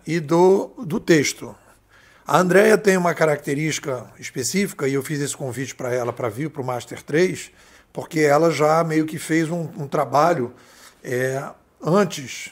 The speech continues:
Ela já, já teve na pai, me convidou pra dar o curso lá, eu fiz um curso online, gravei o curso online, depois ela pegou meu livro e fez uma oficina com o pessoal, e acho que é um, é, é uma coisa importante ter uma pessoa com essa experiência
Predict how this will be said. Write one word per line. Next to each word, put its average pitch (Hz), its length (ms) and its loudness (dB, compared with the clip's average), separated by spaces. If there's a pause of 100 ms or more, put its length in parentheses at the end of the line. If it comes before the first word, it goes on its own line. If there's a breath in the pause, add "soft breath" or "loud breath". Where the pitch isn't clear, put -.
(160)
Ela 123 220 -6
já, 139 160 -2
já 131 340 -6
teve 143 280 -2
na 131 160 -6
pai, 165 580 4 (420 loud breath)
me 131 140 -10
convidou 131 440 -2
pra 131 160 -4
dar 123 200 0
o 123 140 -4
curso 135 420 -8
lá, 156 400 2
eu 143 100 -4
fiz 139 220 -8
um 131 100 -12
curso 123 400 -8 (180)
online, 139 720 -2 (280 soft breath)
gravei 123 420 0
o 131 80 -2
curso 127 300 -10
online, 135 340 -4
depois 143 380 -4
ela 147 280 2 (320 loud breath)
pegou 143 360 -2
meu 160 120 0
livro 170 480 -2
e 180 60 -4
fez 160 300 0
uma 170 140 0
oficina 160 440 -2
com 160 140 -8
o - 20 -8
pessoal, 160 680 0 (320 loud breath)
e 151 120 2
acho 160 200 4
que - 60 -6
é 180 60 -2
um, 180 400 -4
é, 151 260 -10
é - 20 -4
uma 151 140 -6
coisa 156 180 -2
importante 175 600 0
ter 165 80 -6
uma 156 120 -2
pessoa 156 320 -4
com 175 160 -4
essa 180 200 2
experiência 151 720 -4